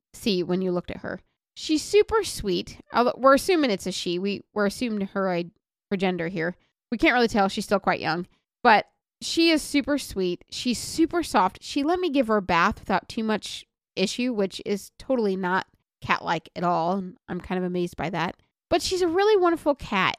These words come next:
And it just, w-, we normally don't have cats in our house because Bearded Sloth actually has a slight allergic reaction to cats. But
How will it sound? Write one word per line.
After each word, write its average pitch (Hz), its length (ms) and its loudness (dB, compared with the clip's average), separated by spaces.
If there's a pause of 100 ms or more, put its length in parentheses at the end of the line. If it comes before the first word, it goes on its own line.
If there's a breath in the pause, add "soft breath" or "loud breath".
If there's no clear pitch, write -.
(160)
And 254 100 0
it 294 140 -2
just, - 280 -8 (360)
w-, 269 180 -8
we 294 160 2
normally 370 480 4
don't 233 160 0
have 202 300 -2
cats - 260 -2
in 214 140 -4
our 196 80 0
house 196 320 -4
because 196 480 -4
Bearded 226 280 0
Sloth 208 560 4 (140)
actually 190 460 -4
has 196 280 -4
a 185 60 -10
slight 311 400 0
allergic 214 480 2
reaction 190 380 0
to 190 60 -6
cats. - 380 -6
But - 280 -4